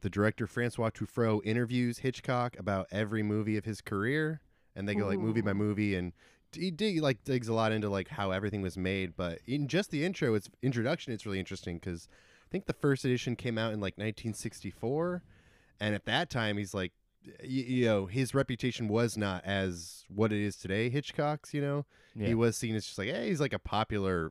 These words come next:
Speaker 1: movie maker, but he's not, like," and then it was a lot of the French critics were like, "No, it's, like, really, he's great. There's a craft
Speaker 3: Well,
Speaker 1: here." And
Speaker 3: it goes back to what I've been saying on this pod for a while now. It's just, like, uh,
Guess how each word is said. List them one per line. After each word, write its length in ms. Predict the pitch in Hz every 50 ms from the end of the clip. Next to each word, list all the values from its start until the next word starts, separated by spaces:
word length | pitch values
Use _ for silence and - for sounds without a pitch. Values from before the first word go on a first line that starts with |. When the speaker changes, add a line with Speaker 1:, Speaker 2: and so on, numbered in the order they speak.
| - -
Speaker 1:
movie 360 | 95 98 107 110 95 101 95
maker, 340 | 87 87 85 85 - 90 90
but 160 | 78 90 104
he's 100 | 147 156
not, 160 | 139 117 90
like," 120 | 87 82 - - - - _ - - - - - _ _ - -
and 180 | 101 104 107
then 160 | 104 107 104
it 80 | 107 113
was 140 | 110 110 101
a 40 | 107
lot 180 | 104 104 104 101
of 40 | 92
the 40 | -
French 380 | - - 117 104 101 - -
critics 280 | - - 98 95 - -
were 60 | 87
like, 100 | 78 82
"No, 220 | 101 143 208 196
it's, 160 | 135 113 - -
like, 160 | 107 - -
really, 440 | 113 135 139 131 127 117 117 113 - - -
he's 200 | - 107 110 -
great. 480 | - - 117 143 165 131 87 76 71 85
There's 260 | 92 90 92 95 90
a 60 | 95
craft 420 | - - 131 127 139 135 - - -
Speaker 3:
Well, 80 | 107 92
Speaker 1:
here." 240 | 85 80 80 71 73
And 200 | 76 78 80 -
Speaker 3:
it 220 | - 107 131 123
goes 240 | - 131 131 156 156
back 240 | 143 135 131 143 -
to 80 | - 139
what 100 | 131 139
I've 120 | 139 131
been 120 | 139 135
saying 300 | 123 - 127 123 127 127
on 80 | 127 127
this 100 | 123 -
pod 260 | - 131 151 165 139
for 140 | - 101 98
a 80 | 98 101
while 280 | 107 120 139 147 131 110
now. 220 | 101 95 92 82
It's 120 | 69 78
just, 180 | - 92 - -
like, 200 | 95 95 90 -
uh, 260 | - - - _ -